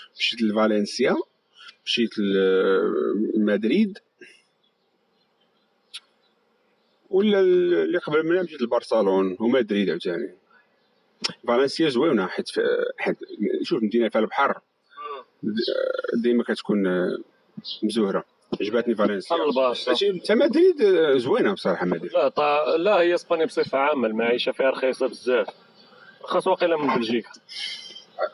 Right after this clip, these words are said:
Speaker 1: دجاجة، شت دجاجة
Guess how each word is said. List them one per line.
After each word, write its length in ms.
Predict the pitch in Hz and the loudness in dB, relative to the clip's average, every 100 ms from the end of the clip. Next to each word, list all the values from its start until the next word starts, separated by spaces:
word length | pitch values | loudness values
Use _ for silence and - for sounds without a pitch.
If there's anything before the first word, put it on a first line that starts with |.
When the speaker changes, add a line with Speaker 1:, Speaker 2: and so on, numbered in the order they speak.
| - - - - - - | -8 -12 -14 -14 -10 -4
Speaker 1:
دجاجة، 580 | 131 175 226 180 240 262 _ - _ _ _ _ _ _ | 0 2 4 4 2 0 _ -20 _ _ _ _ _ _
شت 420 | - - - - 156 | 0 0 0 -4 -2
دجاجة 380 | 147 185 127 | 0 2 2